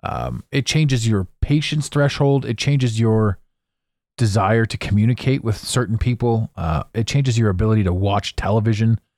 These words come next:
to watch the monotony of sports. When you start looking at how all of the celebrities are technically intertwined and all of the stories are intertwined. And in, in, in my absence, all hell is broken loose.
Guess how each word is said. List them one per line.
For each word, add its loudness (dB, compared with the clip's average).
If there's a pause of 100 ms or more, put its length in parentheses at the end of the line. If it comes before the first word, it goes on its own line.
(460)
to -2
watch 0 (380)
the 0
monotony 2
of -2
sports. -2 (560)
When 2
you 4
start 0
looking 2
at 0 (1200)
how 2
all 4
of 0
the 2
celebrities 2
are -2 (160)
technically -2
intertwined 2
and -2
all 2
of 0
the -2
stories 0
are 2
intertwined. 0 (560)
And 2
in, 4
in, 0
in 4
my 4
absence, 0 (540)
all 4
hell 4
is 2
broken 2
loose. -2